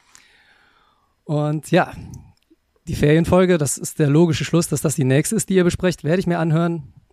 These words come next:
Noch sind ja Ferien, dann auch in der nächsten Folge noch. Also, hat mich gefreut. Vielen Dank euch beiden.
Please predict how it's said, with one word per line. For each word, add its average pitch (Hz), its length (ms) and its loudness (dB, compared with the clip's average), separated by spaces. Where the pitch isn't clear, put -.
Noch 165 160 -8
sind 139 140 -2
ja 127 100 0
Ferien, 131 500 -6
dann 120 160 -6
auch 117 100 -6
in 117 60 -4
der 117 80 -4
nächsten 117 220 -6
Folge 107 240 -8
noch. 110 160 -18
Also, 123 280 -4
hat 165 140 -4
mich 170 120 -2
gefreut. 160 360 0
Vielen 156 220 0
Dank 143 160 0
euch 123 160 -4
beiden. 117 220 -8